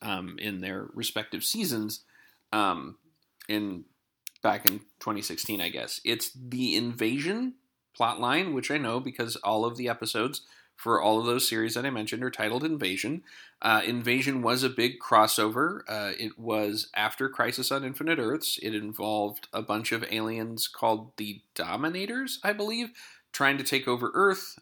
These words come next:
Uh, there was an alien gene bomb, which took away some people's powers, altered some other people's powers, gave more people powers. That's what happens in these big crossover events, is every, that,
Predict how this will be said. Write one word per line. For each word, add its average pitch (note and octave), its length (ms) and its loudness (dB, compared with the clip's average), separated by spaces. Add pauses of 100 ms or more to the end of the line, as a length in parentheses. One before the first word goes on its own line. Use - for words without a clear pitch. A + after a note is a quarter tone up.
Uh, G#2+ 220 0
there A#2 180 0
was A#2 160 -2
an A2+ 160 -6
alien A#2+ 560 0
gene D#3+ 460 2
bomb, D3+ 500 0
which A2 420 0 (640)
took D#3 220 -2
away C#3+ 200 6
some D3+ 160 2
people's C#3+ 300 -2
powers, E3 540 6
altered C#3 400 2
some B2 100 -2
other D3+ 160 4
people's D3 320 -4
powers, D#3+ 420 6
gave C#3 220 4
more C#3 180 2
people C#3+ 400 -4 (120)
powers. D#3+ 440 6
That's - 300 -2
what B2+ 200 0
happens C3+ 380 2
in B2+ 120 -2
these A#2+ 160 -4
big A#2+ 180 -2
crossover A#2+ 640 2
events, A2+ 320 -2
is G#2 340 -4
every, A2 320 2 (460)
that, G#2 160 0